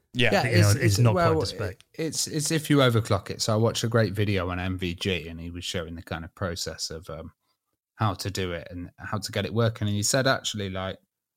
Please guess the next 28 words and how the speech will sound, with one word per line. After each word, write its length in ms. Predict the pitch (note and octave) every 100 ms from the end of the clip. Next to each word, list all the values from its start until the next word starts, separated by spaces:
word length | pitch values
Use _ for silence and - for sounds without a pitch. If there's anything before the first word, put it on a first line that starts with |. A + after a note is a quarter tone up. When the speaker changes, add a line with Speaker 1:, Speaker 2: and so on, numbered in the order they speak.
| _
Speaker 2:
ninety 300 | B2+ A2+ -
percent 400 | A2+ G#2 A2+ A2
of 60 | F#2+
them 160 | F#2+ F#2
are 60 |
working 420 | F#2 G2 - F#2+
well 280 | F#2+ G2+ F2
without 420 | F2+ F#2 F#2 E2 -
graphical 520 | G2+ - G2 - E2
glitches 460 | F2+ D2 - E2+ F2
and 140 | D#2+
stuff. 320 | - E2 -
And 120 | F2 - _ _ _ _ -
I 60 |
don't 200 | A#2+ C3
know 180 | A#2+ A2+
how 160 | A2 A2+
many 160 | G#2
frames 460 | G2 - A2+ G#2 F#2+
it 100 | G2
is. 120 | F#2+
I 60 | F#2
think 220 | G#2+ G#2
it 60 |
was 140 | F2+ -
a 40 |
four 320 | - - G#2
frame 400 | F#2 G2+ F2+ F2